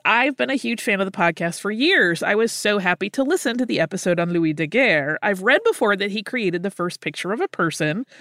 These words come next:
the man cleaning shoes in the attached image. Until then, it was believed humans might not be able to be photographed. People moved too fast and weren't usually captured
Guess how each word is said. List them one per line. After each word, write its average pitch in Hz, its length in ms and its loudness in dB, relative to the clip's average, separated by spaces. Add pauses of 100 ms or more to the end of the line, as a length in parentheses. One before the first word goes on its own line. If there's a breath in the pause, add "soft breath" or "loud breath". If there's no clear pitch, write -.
(140 loud breath)
the 202 80 -6
man 180 240 -2
cleaning 180 400 -4
shoes 285 400 0
in 247 80 0
the 208 100 0
attached 156 420 -6
image. 175 460 -6 (320 loud breath)
Until 202 260 0
then, 359 280 4
it 339 100 0
was 269 140 2
believed 220 340 0
humans 196 460 -4
might 214 260 0
not 285 160 2
be 262 140 -2
able 190 220 0
to 220 100 -8
be 240 100 -2
photographed. 214 840 0
People 185 220 -4
moved 180 280 2
too 180 160 -2
fast 294 460 2
and 214 120 2
weren't 208 180 -6
usually 190 280 -2
captured 254 600 0